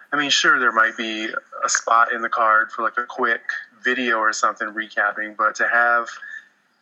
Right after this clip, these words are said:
over half of your show recapping previous matches, I don't know if that's what I would have done,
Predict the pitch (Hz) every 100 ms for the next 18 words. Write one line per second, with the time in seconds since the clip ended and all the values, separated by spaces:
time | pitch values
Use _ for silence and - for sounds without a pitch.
0 | - 139 127 117 - 123 127 127 113 110
1 | - 127 120 110 107 - - _ - 120
2 | 123 131 120 113 117 120 117 110 135 143
3 | 143 139 131 - - - _ - 156 156
4 | 143 127 117 113 - - - - - -
5 | 117 113 113 113 107 110 104 101 101